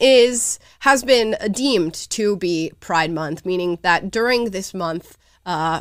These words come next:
June first to June thirtieth, we are meant to celebrate all of our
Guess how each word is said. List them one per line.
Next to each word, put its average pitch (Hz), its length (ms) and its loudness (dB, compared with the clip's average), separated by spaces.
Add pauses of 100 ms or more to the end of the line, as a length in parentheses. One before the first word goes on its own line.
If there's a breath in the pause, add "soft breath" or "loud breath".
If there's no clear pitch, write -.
June 247 280 -4
first 175 240 -4
to 180 80 -12
June 175 220 -4
thirtieth, 170 440 -4
we 208 140 -2
are 180 80 0
meant 185 320 -2
to 175 160 -8
celebrate 185 760 -4 (300 loud breath)
all 202 340 2
of 175 160 -4
our 170 260 -4